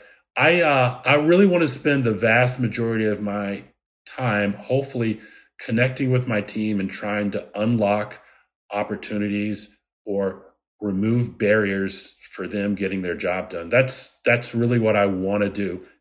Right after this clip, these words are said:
Tell me how and what I can do to make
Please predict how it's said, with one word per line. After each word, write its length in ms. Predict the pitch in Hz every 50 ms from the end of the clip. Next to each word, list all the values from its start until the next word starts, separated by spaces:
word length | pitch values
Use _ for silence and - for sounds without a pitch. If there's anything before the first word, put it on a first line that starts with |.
| _ _
Tell 280 | - - 120 117 127
me 440 | 135 135 127 123 120 120 120 123 123 - - _ _ _ _ _ _ _ _ _ _ _ _
how 460 | _ - - 117 113 117 123 127 131
and 260 | 117 - 104 95 95 98
what 160 | 107 110 107
I 100 | 107 104
can 220 | - - 101 98
do 320 | 98 107 104 101 95 95 95
to 360 | 95 - - 98 95 90 - - _ _ _ _ _ _ _ _ _ _ _ _
make 480 | - 101 107 110 104 107 - - _ _